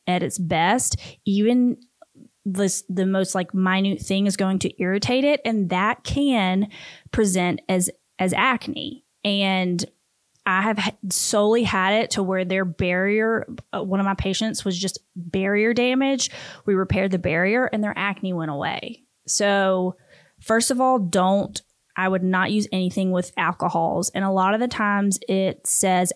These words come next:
alcohol do not. Um, there's a lot of different ways that they can, that they can list that ingredient, but it's basically just alcohol. So no skincare products with alcohols in them.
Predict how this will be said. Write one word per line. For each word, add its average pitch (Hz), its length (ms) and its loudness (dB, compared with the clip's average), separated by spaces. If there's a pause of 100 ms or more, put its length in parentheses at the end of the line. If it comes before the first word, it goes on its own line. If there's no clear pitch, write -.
alcohol 180 540 0
do 170 180 -2
not. 165 600 0 (500)
Um, 190 340 2
there's 190 160 2
a 190 80 2
lot 185 400 4
of 190 180 0
different 185 640 -2
ways 180 580 0
that - 140 -4
they 180 100 0
can, 175 320 -4 (180)
that 165 200 -2
they 180 160 0
can 180 260 -2
list 170 260 -2
that 175 140 0
ingredient, 180 800 0
but 190 100 0
it's 190 120 -4
basically 175 400 -2
just 175 240 -4
alcohol. - 600 -6 (380)
So 185 540 2 (920)
no 208 200 4
skincare 233 480 2
products 202 340 2
with 226 100 -2
alcohols 180 600 0
in 170 160 0
them. 180 600 -2